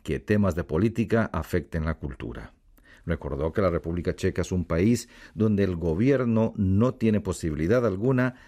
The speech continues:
de intervenir en las decisiones de las administraciones regionales y que esperaba que la parte china lo entienda. En un comunicado oficial del Ministerio de Relaciones Exteriores checo se indica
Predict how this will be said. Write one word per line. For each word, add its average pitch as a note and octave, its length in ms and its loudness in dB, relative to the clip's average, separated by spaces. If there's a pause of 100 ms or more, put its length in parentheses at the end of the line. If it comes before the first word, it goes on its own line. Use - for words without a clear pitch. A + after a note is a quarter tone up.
(140)
de A2 140 2
intervenir F#2 760 2
en G2+ 160 2
las E2 120 0
decisiones G2 760 0
de G2+ 120 4
las G#2 260 2
administraciones F2 1120 0
regionales C#2 880 -6 (280)
y - 80 -6
que - 100 -4
esperaba E2+ 500 0
que D#2+ 80 -4
la C2 180 -8
parte F2 340 -2
china A2 600 0
lo E2+ 100 -2
entienda. A#1 500 -8 (1040)
En C#3 120 2
un D#3+ 80 2
comunicado C3 520 2
oficial G#2+ 400 0
del F#2+ 160 0
Ministerio E2+ 560 0
de D#2+ 80 -4
Relaciones D#2 560 -2
Exteriores F2+ 640 -2
checo G2 360 -2
se D#2+ 160 -4
indica F2 460 -2